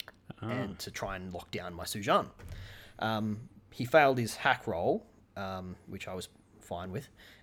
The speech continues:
Speaker 2: and, um, so then I'd moved my Zan Ying up and planted the second mad trap inside,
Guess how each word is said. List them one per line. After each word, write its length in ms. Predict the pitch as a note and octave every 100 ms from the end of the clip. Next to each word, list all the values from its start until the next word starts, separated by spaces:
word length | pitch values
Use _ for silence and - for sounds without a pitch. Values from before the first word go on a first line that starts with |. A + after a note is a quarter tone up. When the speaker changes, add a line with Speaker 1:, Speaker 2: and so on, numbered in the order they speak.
| -
Speaker 2:
and, 400 | G#2 G#2+ A2+ A2
um, 360 | B2 A#2+ A#2+ A#2+ - _ _ _ - - - -
so 140 | -
then 160 | A#2 A#2
I'd 240 | G#2+ G2+ - _ _
moved 400 | D3+ C#3+ C3+ A#2+
my 280 | B2 A2 G#2+
Zan 340 | G#2+ A2+ G#2+ G#2+
Ying 260 | C#3 D3+
up 260 | G2+ A2+ - -
and 240 | G#2 G2+
planted 720 | - - A#2+ A#2 A#2+ G#2 G2 - - - -
the 200 | G2 F#2+
second 600 | - D3+ D3+ A#2 G#2+ -
mad 340 | G#2+ A#2 A#2
trap 380 | - D#2+ - - - - - - - _ _ _ -
inside, 460 | A2 G#2 A2 G2+